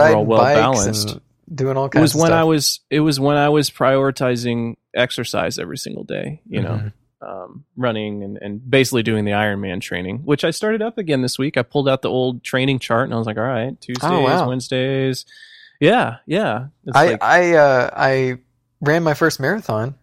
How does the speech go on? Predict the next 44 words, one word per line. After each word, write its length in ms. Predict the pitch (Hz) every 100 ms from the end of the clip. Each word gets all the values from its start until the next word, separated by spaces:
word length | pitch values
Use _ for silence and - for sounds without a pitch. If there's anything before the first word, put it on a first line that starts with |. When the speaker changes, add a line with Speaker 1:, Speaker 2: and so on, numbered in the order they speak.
| _ -
Speaker 1:
We 140 | 208
didn't 140 | 233 226
Speaker 2:
a 20 |
couple 120 | 131
Speaker 1:
talk 80 | 220
Speaker 2:
weeks 120 | 226
ago. 100 | -
Speaker 1:
about 240 | 214 208
that. 340 | 233 220 170 -
That's 200 | 160 -
all 80 | 147
right. 180 | 135
Speaker 2:
<laughs> 140 | 147 160
Speaker 1:
How 240 | 180 175
wa-, 80 | 185
yeah. 480 | 160 190 190 131 147
How, 380 | 147 165 160 156
so 600 | 147 156 - 156 139 147
did 240 | 147 151 160
it, 100 | 151
did 140 | 156
it 100 | 165
end 160 | 165 175
up 100 | 175
being 200 | 170 170
painful? 640 | - 180 185 - 101 87 -
I 100 | 123
imagine. 420 | 127 135 135 147 131 127
Speaker 2:
<laughs> 40 |
Yeah, 360 | 156 120 110 151
Speaker 1:
<laughs> 340 | 208 202 170
Speaker 2:
yeah. 360 | 123 107 104 120 -
Speaker 1:
Yeah. 200 | 147 143
Speaker 2:
It, 220 | 143 -
it 100 | 151
was 120 | 143
tough 260 | - 139 -
'cause 340 | 127 117 -
they 240 | - 131 120
obviously 420 | 117 117 - 117
canceled 460 | - 120 117 120 110
the 60 |
marathon, 680 | 101 98 101 - 101 104 123 - - - _
um, 80 | -